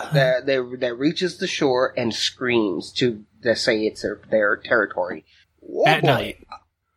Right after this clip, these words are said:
Speaker 1: At ni-, oh, at night. Oh my god.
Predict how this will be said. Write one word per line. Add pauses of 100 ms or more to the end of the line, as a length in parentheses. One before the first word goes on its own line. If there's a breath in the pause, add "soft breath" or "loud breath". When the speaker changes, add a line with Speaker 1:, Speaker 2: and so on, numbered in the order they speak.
Speaker 1:
At
ni-,
oh,
at
night.
Oh
my (260)
god.